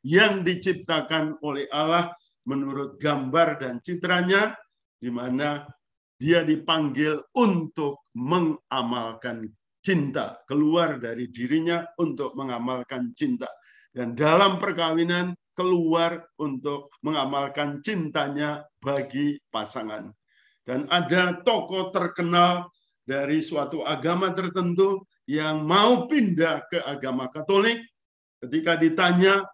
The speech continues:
alasannya, dia mengatakan, "Dari berbagai macam alasan-alasan yang saya punya, satu yang paling kuat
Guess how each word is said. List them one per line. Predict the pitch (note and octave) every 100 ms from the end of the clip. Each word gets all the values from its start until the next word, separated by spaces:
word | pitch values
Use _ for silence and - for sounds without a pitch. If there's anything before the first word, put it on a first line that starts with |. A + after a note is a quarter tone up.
| _
alasannya, | G#3 G3+ F3 E3+ F#3+ F#3 G3+ A3 G#3 F3
dia | D3 C#3+
mengatakan, | C#3+ C3 C#3 D3 C#3+ C#3
"Dari | D3+ F3 F#3+ G#3 G#3+ A3+ A#3 - _ _ _ _ -
berbagai | C3+ C#3 B2+ F3+ F3+ F#3 F3
macam | E3 D#3+ - D3+ D3+ D3 - _ _ _ D3+
alasan-alasan | E3 D3+ D3 E3+ D#3+ D#3 C#3+ D3+ C#3 - D3+ D3+
yang | C#3+ C3+ A#2+ A#2+
saya | F3+ E3 E3+
punya, | F#3 F#3 G3 G3+ G#3 - _ _ _
satu | - G#3 G3 - A3+ G3
yang | E3+ D#3 C3+ C3
paling | A#3+ A#3 A3 F#3
kuat | F#3+ F#3+ F3+ F3